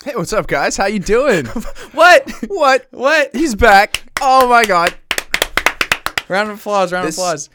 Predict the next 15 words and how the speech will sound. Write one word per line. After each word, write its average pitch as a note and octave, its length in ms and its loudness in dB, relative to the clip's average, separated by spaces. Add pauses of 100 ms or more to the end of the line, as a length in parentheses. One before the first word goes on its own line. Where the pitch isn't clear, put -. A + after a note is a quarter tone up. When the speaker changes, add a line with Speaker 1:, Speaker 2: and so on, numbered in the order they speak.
Speaker 1:
this C#3 240 -8
is F#3 100 -8
a D#3 60 -8
beautiful D3+ 340 -8
moment D3 300 -10
right G2+ 120 -12
now. F2+ 120 -14
This F#2 100 -16
feels A#2 260 -14
really G#2 180 -12
good, G#2 300 -12 (180)
to - 60 -20
be F2 120 -18
honest, F2+ 400 -16 (420)
because G2 760 -14